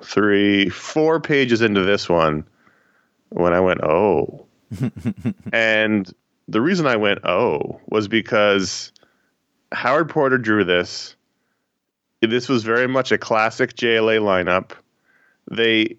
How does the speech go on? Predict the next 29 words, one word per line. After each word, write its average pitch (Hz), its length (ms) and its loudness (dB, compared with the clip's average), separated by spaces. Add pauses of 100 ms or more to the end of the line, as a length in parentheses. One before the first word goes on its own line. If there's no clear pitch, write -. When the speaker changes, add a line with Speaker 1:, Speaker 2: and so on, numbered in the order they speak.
Speaker 1:
introduced 139 500 0
the 127 100 0
characters 120 500 0
like 104 180 0
they 107 100 2
used 107 220 0
to 104 80 0
do 107 220 2
in 101 200 2
J 107 220 2
L 101 120 2
A, 104 120 2
the 98 100 0
Grant 95 240 0
Morrison 95 300 -2
Howard 90 180 0
Porter 92 240 -2
book 92 340 -2
back 92 200 0
in 98 80 0
nineteen 101 260 0
ninety-six 107 540 0
with 95 100 0
the, 92 160 0
with 90 180 0
their, 80 160 0 (200)
you 87 80 2
know, 82 40 2
their, 80 240 -2